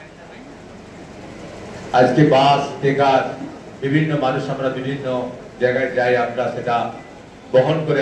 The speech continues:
আমাদের নিয়ে যান। তাই প্রত্যেককে জামালপুর পঞ্চায়েত সমিতির পক্ষ থেকে শ্রদ্ধা, সম্মান, ভালোবাসা জানাই।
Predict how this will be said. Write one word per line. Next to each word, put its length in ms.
আমাদের 300
নিয়ে 220
যান। 180
তাই 220
প্রত্যেককে 480
জামালপুর 480
পঞ্চায়েত 360
সমিতির 340
পক্ষ 160
থেকে 160
শ্রদ্ধা, 300
সম্মান, 280
ভালোবাসা 480
জানাই। 220